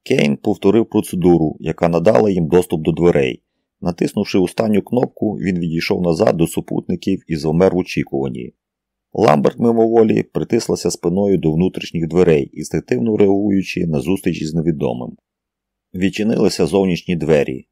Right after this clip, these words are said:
Перед трьома астронавтами повзли хмари з пилу та пари. У досвідках краєвид переливався темно-помаранчевими кольорами. Це було не те знайоме та затишне сонячне сяйво, але Даллас сподівався, що коли їхнє сонце зійде,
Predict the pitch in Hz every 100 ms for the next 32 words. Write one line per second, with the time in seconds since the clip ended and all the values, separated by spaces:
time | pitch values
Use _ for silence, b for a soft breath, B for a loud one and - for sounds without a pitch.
0 | _ 92 95 - - 240 - - - 101
1 | 110 117 - 98 90 - 73 73 82 -
2 | 90 80 80 - 104 101 87 80 73 -
3 | 69 - 64 - _ _ _ - 85 110
4 | 127 98 - 90 - 82 85 117 - -
5 | 82 80 82 - - - - 98 90 -
6 | 76 76 82 82 - 78 80 - 80 78
7 | 71 64 62 65 _ _ _ _ - 110
8 | 110 107 107 104 - 85 80 82 82 80
9 | 71 - 80 82 76 71 - 73 80 78
10 | 71 - 76 80 71 65 65 - - 80
11 | 85 - - - - 90 90 87 - 80
12 | - 90 85 95 87 - 78 - 85 80
13 | 80 92 113 95 92